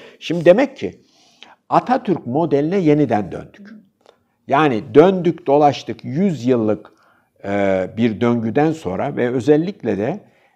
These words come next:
e, zaman zaman dozu artan ve son yirmi yılda da, e,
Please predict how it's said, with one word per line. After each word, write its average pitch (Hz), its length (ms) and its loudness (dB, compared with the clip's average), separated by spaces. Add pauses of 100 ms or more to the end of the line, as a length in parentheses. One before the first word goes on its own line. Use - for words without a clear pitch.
(160)
e, 95 1200 -6
zaman 120 380 0
zaman 117 520 -2
dozu 107 260 0
artan 110 500 -6
ve 104 100 -4
son 135 380 -8
yirmi 117 400 -4
yılda 101 420 -4
da, 87 280 -10 (460)
e, 92 400 -4